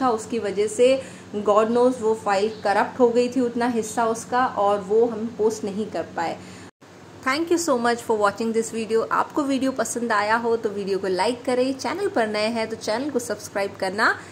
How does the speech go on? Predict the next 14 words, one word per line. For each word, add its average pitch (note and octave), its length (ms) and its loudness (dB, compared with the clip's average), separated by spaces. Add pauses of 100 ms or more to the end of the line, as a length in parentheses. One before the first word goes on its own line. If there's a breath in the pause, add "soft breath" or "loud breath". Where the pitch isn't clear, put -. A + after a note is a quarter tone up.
(160 loud breath)
ना A#3 260 4
भूलें। F3+ 460 -4
And G3 300 -6
happy C#4+ 300 2
रक्षाबंधन A3 600 -2
to A3 100 -8
all C4+ 380 4
the G3+ 180 0
viewers G3+ 520 0
who F#3+ 80 -4
are F3+ 200 2
watching A3+ 340 2
this G3 280 -4
video। E3+ 320 -2